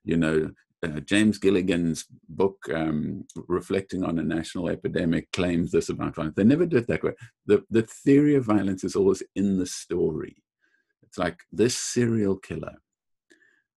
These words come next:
um, and we see what he's doing, and we,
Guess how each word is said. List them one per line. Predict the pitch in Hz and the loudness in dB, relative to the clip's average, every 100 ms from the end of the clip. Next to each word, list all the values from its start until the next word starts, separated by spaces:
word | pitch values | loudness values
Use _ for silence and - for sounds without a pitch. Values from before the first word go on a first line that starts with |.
| - | -6
um, | 80 78 73 78 - | -4 -2 -4 -6 -4
and | 82 | -4
we | 82 | -2
see | 87 - 101 | -4 0 2
what | 92 92 | 2 2
he's | 85 80 | 0 0
doing, | 87 95 82 73 | 0 2 2 0
and | 73 73 | -2 -2
we, | 76 78 71 | -2 -2 -4